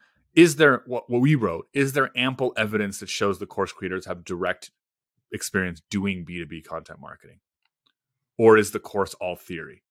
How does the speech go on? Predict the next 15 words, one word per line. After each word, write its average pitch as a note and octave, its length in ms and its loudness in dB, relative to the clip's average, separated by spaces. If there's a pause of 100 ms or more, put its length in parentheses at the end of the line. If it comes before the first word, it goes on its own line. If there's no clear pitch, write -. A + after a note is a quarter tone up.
Like, G2+ 140 -10
you C3+ 80 -2
see - 260 -2
the, B2 260 2 (100)
the A#2+ 80 -10
difference A2 480 -2
in G2 60 -12
specificity F#2 580 -10
already. D#2+ 360 -10 (220)
Second, - 520 -2 (180)
chat F#2+ 200 -4
G F#2+ 100 -8
P E2+ 100 -12
T E2+ 160 -12
writes, D#2 380 -14